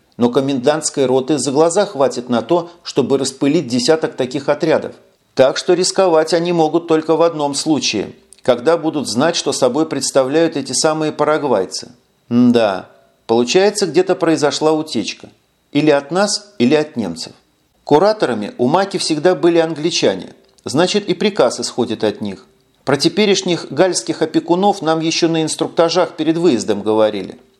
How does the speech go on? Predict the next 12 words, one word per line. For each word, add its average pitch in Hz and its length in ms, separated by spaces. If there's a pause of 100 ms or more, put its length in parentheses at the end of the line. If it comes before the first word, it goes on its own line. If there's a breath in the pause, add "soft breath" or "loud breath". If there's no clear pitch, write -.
(180)
Да 113 140
и 147 60
как 196 260
ни 160 80
крути, 156 560
самостоятельно 151 800
французы 147 480
на 147 120
такое 156 360
бы 143 140
не 143 140
решились. 135 580